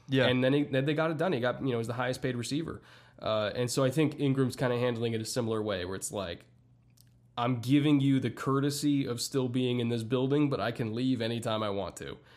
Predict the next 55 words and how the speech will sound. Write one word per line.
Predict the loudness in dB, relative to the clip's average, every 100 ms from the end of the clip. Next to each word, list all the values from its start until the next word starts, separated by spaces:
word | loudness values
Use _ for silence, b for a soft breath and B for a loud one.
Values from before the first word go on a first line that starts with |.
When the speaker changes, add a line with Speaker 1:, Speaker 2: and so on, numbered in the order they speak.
| b b b b -4
Speaker 1:
Mm. | 0 2
Speaker 2:
And | 2 0
so | 0 -2
I | 0
think | 4
Speaker 1:
Yeah. | 4
Speaker 2:
it's, | 2 -2
it's | -2 0
a |
soft | 0 -2 0 2 2 0 -4
holdout, | -6 -4 -2 -2 -4 -4
which | -4 -4
is | -2
more | -2 0
of |
a | -2
warning | 0 4 4 2 -2
shot | -4 -2 -2 -6 b b b -8
than | -2 0 0 -2 -6 -10 _ _ _ _ -10
some | -2 2 2
other, | 2 0
like, | -2 -4 -6 -6
actual | -6 -6 -6 -6 -4
holdouts | -4 -4 -4 -4 -6
like | -8
we |
saw | -6 -4 -4
with |
Le'Veon | -6 -6 -8 -6
Bell, | -6 -6 -8
where | -6 -6 -6 -10
it | -10 -8
stretches | -6 -6 -6 -4 -2
Speaker 1:
Yeah. | -2
Speaker 2:
into | -4
the | -10
year. | -10 -10 -10
So | -6 -4 0
it's | 0 0
an |
interesting | 2 0 0 0 2
way. | 2 2
I | 2
am | 2 2
curious | 2 0 -2
to | -4
see | -2 -2
if | -2
he | -2
does | -2
get | -2 -4
the |
money | -2 -2 -2
he | -2
wants. | 0 0 -2